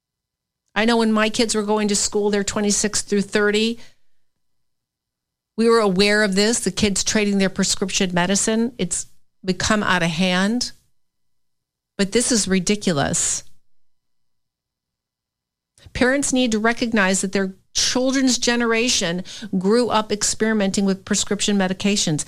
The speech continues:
and that it's common for friends to share them. They say parents should tell their kids, "All these pills are likely fake.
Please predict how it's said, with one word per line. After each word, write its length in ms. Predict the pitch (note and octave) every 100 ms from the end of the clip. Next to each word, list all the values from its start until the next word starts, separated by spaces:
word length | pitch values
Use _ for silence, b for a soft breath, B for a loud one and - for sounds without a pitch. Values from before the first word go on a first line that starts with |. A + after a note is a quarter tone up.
| B B
and 100 | B3+
that 60 | C#4
it's 180 | C#4 -
common 380 | - C#4 C#4+
for 140 | A#3+ A3
friends 340 | G#3+ G#3 G#3
to 100 | -
share 280 | G#3+ A#3 A#3+
them. 280 | G3+ A#2 F2+ B B -
They 80 |
say 180 | G#3+ A#3+
parents 420 | A#3+ B3+ B3+ C4+
should 220 | - C4 -
tell 240 | A#3 A#3
their 140 | A#3
kids, 380 | G#3+ G#3+ E3 F3+ B B -
"All 360 | G3+ G#3 A3 A#3+
these 400 | A3 A3 A3 G#3
pills 560 | - G#3 G3 F#3+ G3 B B B -
are 140 | F3+
likely 560 | F3 F3 F3 F#3 F#3 F#3+
fake. 600 | - - D#3+ - - -